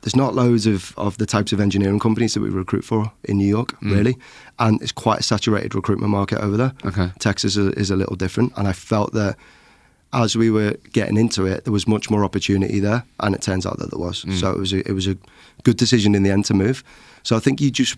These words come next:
Speaker 1: you always wanna be open to that. Always look at different options. You don't have to change your mind, but just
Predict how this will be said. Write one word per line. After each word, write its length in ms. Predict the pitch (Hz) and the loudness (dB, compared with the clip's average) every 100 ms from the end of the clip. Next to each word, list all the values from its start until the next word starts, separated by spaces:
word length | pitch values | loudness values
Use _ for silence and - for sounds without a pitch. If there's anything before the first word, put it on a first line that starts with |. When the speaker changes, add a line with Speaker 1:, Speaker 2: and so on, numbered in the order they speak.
| - | 0
Speaker 1:
you 200 | 120 127 | 4 4
always 220 | 131 131 | 4 2
wanna 140 | 123 | 2
be 120 | 117 | 2
open 280 | 110 104 107 | 2 0 -2
to 100 | 101 | 0
that. 200 | 113 - | 0 0
Always 320 | - 117 123 120 | 0 2 2 2
look 260 | 117 110 | 0 2
at 100 | 117 | 0
different 300 | 120 - 110 | 0 0 -2
options. 400 | - 117 - 117 | -2 -6 0 0
You 60 | 120 | 2
don't 140 | 135 | 2
have 120 | 143 143 | 0 -2
to 80 | 120 - | -6 -6
change 300 | - 117 98 | -4 -2 0
your 80 | 98 | 0
mind, 420 | 113 - 101 - - - - _ - | 0 -2 -6 -8 -12 -20 -20 _ -2
but 240 | 110 - _ - | -2 -2 _ -4
just 180 | 117 | -4